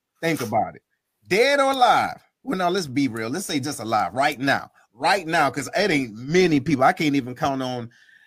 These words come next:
shoot, two fingers who <laughs> I'll see right now for a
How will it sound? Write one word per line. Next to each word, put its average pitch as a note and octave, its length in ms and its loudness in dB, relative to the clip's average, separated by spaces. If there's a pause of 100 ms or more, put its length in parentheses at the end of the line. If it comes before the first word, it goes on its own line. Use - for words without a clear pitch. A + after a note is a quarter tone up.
(160)
shoot, A2+ 440 -6
two G3 180 -4
fingers D3 600 -2 (260)
who D#3 200 6
<laughs> - 0 -
I'll D#3 240 2
see C3 520 -2 (240)
right D3 300 0
now D3 200 4
for C3 220 -2
a - 40 -10